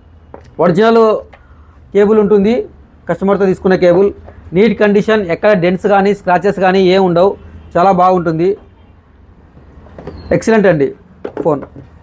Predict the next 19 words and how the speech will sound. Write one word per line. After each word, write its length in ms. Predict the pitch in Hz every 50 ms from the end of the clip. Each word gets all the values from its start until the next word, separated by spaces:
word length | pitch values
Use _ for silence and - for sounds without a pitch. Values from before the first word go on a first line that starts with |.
| - - - - - - 170
నెక్స్ట్ 180 | 214 220 - 269
వచ్చేసి 320 | 214 - 240 226 233 262 277 285 262 - - _ _ - - - 170 180
Nord 280 | 190 214 233 226 214 262 269 254 - - -
సిఈ 260 | - 214 220 226 247 247 226
అండి, 200 | 202 190 220 262 330 330 - _ _ _ _ _ _ -
ఒకటి 160 | 170 208 214 226
వచ్చేసి 300 | 226 226 233 226 233 262 269 269 233 - -
సీల్ 220 | - 233 247 233 240
కట్ 180 | 247 208 185 185 165 - - - - -
ట్వంటీ 220 | 190 190 190 226 226 226
థౌజండ్, 280 | 220 220 220 233 226 220
ట్వంటీ 180 | 214 196 208 208
వన్ 120 | 208 208 196 196
రావచ్చు, 300 | 185 180 180 175 - 214 240 226 - -
ఒకటి 160 | 170 190 196 202
వచ్చేసి 260 | 190 196 208 - 247 208 180
నైన్టీన్ 300 | 180 180 185 196 180 165
థౌజండ్ 260 | 170 165 175 170 147 143
రావచ్చు. 260 | 131 123 - -